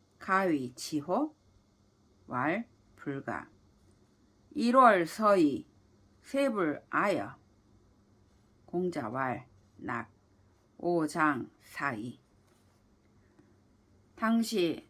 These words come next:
노나라의 전체, 전제적 권력의 소유자였던 양화가 공자를 만나려고 하였다. 공자가 만나,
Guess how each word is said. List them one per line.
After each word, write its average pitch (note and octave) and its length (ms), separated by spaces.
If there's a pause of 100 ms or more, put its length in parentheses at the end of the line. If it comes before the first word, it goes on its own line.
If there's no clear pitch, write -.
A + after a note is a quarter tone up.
노나라의 G3 720
전체, G3+ 600
전제적 G#3 720
권력의 E3 520
소유자였던 F#3 1120 (380)
양화가 D#3+ 720 (280)
공자를 A3 460
만나려고 E3 580
하였다. B2+ 680 (600)
공자가 A3 680
만나, F#3+ 440